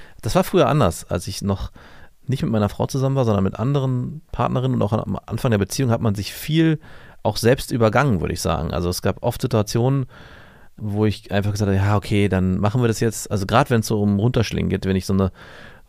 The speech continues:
horny Freundin hatte, die einfach Bock hatte auf Sex, dann war es halt einfach so, dass man gesagt hat, ja, okay, ist ja nichts dabei, dann lass, lass uns das jetzt schnell erledigen.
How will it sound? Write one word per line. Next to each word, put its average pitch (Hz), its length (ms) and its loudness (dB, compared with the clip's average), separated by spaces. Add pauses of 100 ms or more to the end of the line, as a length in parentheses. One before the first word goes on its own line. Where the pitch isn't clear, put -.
(120)
horny 117 240 4
Freundin 113 400 2
hatte, 98 180 2
die 101 120 -2
einfach 98 260 0 (200)
Bock - 160 0
hatte - 200 -2
auf 101 120 -2
Sex, - 300 -4
dann 95 1000 -2
war 98 120 4
es 104 80 -2
halt 104 100 2
einfach 98 200 0
so, 101 80 0
dass 98 100 -4
man 98 100 2
gesagt 95 160 0
hat, 92 80 2
ja, 95 120 2
okay, 95 280 -2 (320)
ist 156 140 2
ja 123 80 6
nichts 107 160 2
dabei, 113 480 4 (320)
dann 92 240 2
lass, 95 200 0 (140)
lass 95 180 2
uns 98 120 -2
das 95 160 -4
jetzt 92 140 0
schnell 92 120 0
erledigen. 82 480 -4